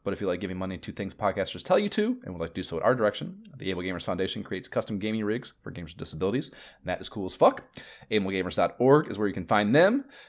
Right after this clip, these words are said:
T-shirts, uh, with our branding are on the website. They're dope.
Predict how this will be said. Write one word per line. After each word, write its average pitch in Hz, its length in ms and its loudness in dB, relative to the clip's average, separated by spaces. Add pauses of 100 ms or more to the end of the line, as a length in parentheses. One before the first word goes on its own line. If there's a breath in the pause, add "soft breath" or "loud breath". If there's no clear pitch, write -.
(160 loud breath)
T-shirts, 120 600 0 (120)
uh, 104 480 6
with 101 240 -2
our 101 240 6
branding 117 680 2
are 107 100 2
on 104 80 2
the 92 80 -2
website. 202 500 4
They're 98 140 2
dope. 101 340 2